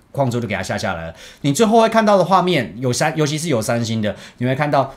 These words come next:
女王跟矿珠啊是一起前进的，有没有？就是一起前进的，互相 cover 的。好，现在的天女狗球的打起来的感觉就有点像这样子哈，你甚至会有一点点，会，甚至会有一点点像是，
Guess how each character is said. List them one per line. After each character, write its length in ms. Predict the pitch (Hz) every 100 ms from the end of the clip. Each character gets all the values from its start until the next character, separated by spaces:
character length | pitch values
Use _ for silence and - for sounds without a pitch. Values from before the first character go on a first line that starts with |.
| -
女 160 | 139
王 480 | 127 120 113 110 131
跟 240 | 139 135 135 -
矿 240 | - 156 131
珠 220 | 120 110
啊 180 | 101 90
是 200 | - 139
一 100 | 165
起 220 | 143 - 98
前 240 | 95 90
进 200 | 110 98
的， 80 | 82 82
有 60 | 101
没 80 | 98
有？ 120 | 85
就 120 | -
是 60 | 127
一 80 | 160
起 120 | 110
前 160 | 101 104
进 120 | 104
的， 60 |
互 160 | 98 160
相 200 | 127 120
cover 240 | 110 107
的。 220 | 98 - - - - - - - _ _
好， 160 | 208 208
现 260 | 254 254
在 200 | 233 226
的 120 | 175 151
天 120 | 160
女 120 | 156
狗 200 | 127 104
球 200 | 101 101
的 340 | 104 104 101
打 300 | 98 - 113
起 100 | 123
来 80 | 113
的 80 | 98
感 220 | 98 90
觉 180 | 87 85
就 180 | 120 107
有 120 | 98
点 160 | 98 87
像 240 | 82 98
这 120 | 90 104
样 180 | 90
子 180 | 85 80
哈， 220 | 82 87 - -
你 120 | 170
甚 240 | 170 269
至 160 | 220 254
会 200 | 247 254
有 140 | 151
一 180 | 180 214
点 240 | 190 165 170
点， 320 | 143 95 - _
会， 180 | - 240
甚 220 | - 240 208
至 100 | 214
会 140 | 220
有 100 | 151
一 120 | 185
点 200 | 165 139
点 220 | 143 113
像 260 | 101 165 143
是， 520 | 131 151 123 107 78